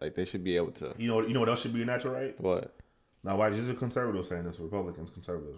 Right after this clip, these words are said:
Speaker 2: right? Uh, respect, right? That should be right.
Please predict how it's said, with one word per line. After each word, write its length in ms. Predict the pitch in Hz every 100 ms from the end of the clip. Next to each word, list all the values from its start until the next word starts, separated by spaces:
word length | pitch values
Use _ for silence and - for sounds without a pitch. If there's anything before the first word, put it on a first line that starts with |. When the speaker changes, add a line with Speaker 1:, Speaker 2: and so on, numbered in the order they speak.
| 82
Speaker 2:
right? 1120 | 85 - _ _ _ _ _ _ _ _ 95
Uh, 200 | 92 82 76
respect, 420 | - - 95 90 - _ _ _ _ _ _ _ -
right? 180 | 87 90
That 100 | 95
should 80 | 98
be 180 | 92
right. 280 | 80 95 110